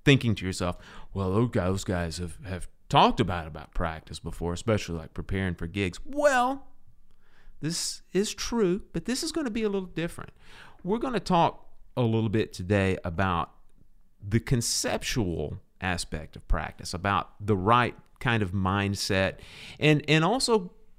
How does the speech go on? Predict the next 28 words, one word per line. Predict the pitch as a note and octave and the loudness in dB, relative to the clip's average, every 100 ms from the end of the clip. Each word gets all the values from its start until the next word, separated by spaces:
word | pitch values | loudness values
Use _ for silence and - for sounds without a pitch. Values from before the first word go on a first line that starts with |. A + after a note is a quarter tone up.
| - - | -6 0
pretty | C4 | 0
much | A#3+ A#3+ - - | 0 -4 -4 2
what | F#3 F#3 - _ | 4 2 -2 _
the | C#3 C#3 | 0 2
mindset | C3+ C#3+ D#3 D#3+ - D#3+ | 4 4 4 2 0 2
of | A#2+ | 2
very | G2 A#2+ C#3 | 0 2 2
successful | C3 - - - - C3+ C3 - B2+ A2 A2 G2+ - | 0 -4 -4 -4 -2 0 0 -2 0 2 2 0 -4
musicians | A#2 A2+ G2 A#2+ A#2+ A#2 | -2 0 2 2 0 0
and | A2 | 0
just | B2+ C3 | 0 0
very | A#2 A#2+ | 0 0
successful | A2+ - B2+ A#2 G2+ | 0 -2 -2 -2 -2
people | G#2+ A#2 G2 | -2 -2 -2
have | A2 A2+ | 0 0
in | F#2 F#2 | 0 2
general | B2+ C3+ G#2 | 2 2 -2
when | G2+ | -4
it | F#2+ | -4
comes | - F#2+ - - - - - - | -4 -4 -6 -12 -18 -18 -16 -4
to | F3 | 6
practice. | G#3 A2+ - - - - - - - | 8 8 0 -6 -12 -16 -20 -16 4
So | F#3+ F3+ F3 - | 8 8 8 2
we're | C#3 F#3 | 2 4
gonna, | A3 A#3 | 4 2
t-, | D3+ - - | -2 -6 -2
you | D#3 | 4
know, | C#3+ | 4